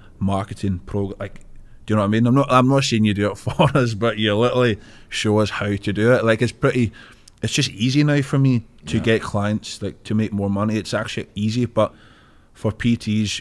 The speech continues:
Speaker 1: who are probably watching, they're, they're probably got the fear, like what I spoke about. They don't wanna lose their clients. They don't wanna lose that thirty pound. And, like, I was saying to you, like, if someone, someone, like, some people would text me in, in the morning and go, "Ali, can you fit me in tonight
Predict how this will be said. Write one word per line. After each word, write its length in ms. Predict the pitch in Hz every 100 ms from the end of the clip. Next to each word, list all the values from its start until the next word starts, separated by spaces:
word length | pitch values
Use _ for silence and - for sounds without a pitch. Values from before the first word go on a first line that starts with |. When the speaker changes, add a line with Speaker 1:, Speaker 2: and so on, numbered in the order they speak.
| -
Speaker 1:
who 80 | 107
are 20 |
probably 260 | 101 104 104
watching, 520 | 98 104 - 113 104
they're, 160 | 107 107
they're 260 | 104 110 107
probably 380 | - - 104 101
got 140 | 98
the 60 | -
fear, 360 | - 104 107
like 200 | 104 98
what 160 | 104 95
I 20 |
spoke 320 | - 107 104
about. 200 | 104 101 - - - - -
They 80 | 95
don't 140 | 101
wanna 140 | 101
lose 180 | 101 101
their 80 | 101
clients. 460 | - 101 101 98 90
They 80 | 98
don't 120 | 104
wanna 120 | 98
lose 240 | 98 101 101
that 200 | 101 -
thirty 240 | 104 98
pound. 380 | - 107 104 104
And, 140 | 101 101
like, 200 | - - - - -
I 80 | -
was 160 | 135 139
saying 240 | - 123 131
to 120 | 135
you, 40 |
like, 200 | 117 110 - - - -
if 120 | 113
someone, 360 | - 131 139 135
someone, 300 | - 147 139
like, 160 | 123 -
some 220 | 147 147
people 200 | 151 127
would 140 | 104 - - -
text 320 | 104 92 -
me 80 | 107
in, 80 |
in 180 | 104 101
the 60 | 101
morning 340 | 98 104 110
and 120 | 107 104
go, 200 | 101 92 - - - -
"Ali, 280 | 120 123
can 160 | 117 120
you 80 | 117
fit 220 | - 127
me 120 | 113
in 140 | 113 117
tonight 400 | 123 113 110